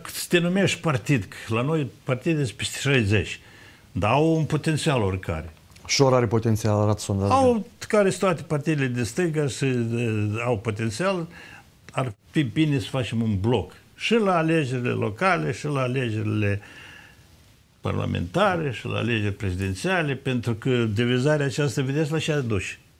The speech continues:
Speaker 1: Ia că așa, rămâneam în mijlocul drumului.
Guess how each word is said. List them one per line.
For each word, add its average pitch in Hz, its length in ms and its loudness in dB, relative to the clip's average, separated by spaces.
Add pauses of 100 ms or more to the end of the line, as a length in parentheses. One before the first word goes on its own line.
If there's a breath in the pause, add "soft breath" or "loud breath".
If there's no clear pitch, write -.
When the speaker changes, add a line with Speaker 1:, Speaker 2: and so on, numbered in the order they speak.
Speaker 1:
Ia 143 120 -2
că 143 60 -2
așa, 127 280 -2 (800)
rămâneam 139 580 0 (160)
în 127 140 2
mijlocul 127 400 2
drumului. 98 420 2